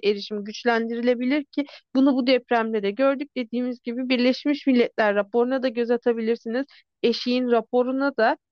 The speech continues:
her iki raporda da deprem bölgesindeki hamile kadınların travmaya bağlı düşük yaşadığına dair, cinsel sağlık hizmetlerine ulaşamadıklarına dair, anne çocuk sağlığına da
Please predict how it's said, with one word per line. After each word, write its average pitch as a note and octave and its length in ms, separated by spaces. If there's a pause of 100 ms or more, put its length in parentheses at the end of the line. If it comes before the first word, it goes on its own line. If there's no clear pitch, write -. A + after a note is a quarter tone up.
(140)
her D4+ 160
iki D4 260
raporda B3 520
da C4 180 (140)
deprem B3 440
bölgesindeki C4 680
hamile A#3+ 480
kadınların A#3+ 600 (100)
travmaya B3 540
bağlı A3+ 480 (240)
düşük - 340
yaşadığına G3 680
dair, F#3 400 (260)
cinsel C4+ 360
sağlık C4+ 400
hizmetlerine A#3 600
ulaşamadıklarına G3+ 1040
dair, G3 400 (280)
anne A#3+ 260
çocuk C#4 340
sağlığına G#3 600
da G3+ 120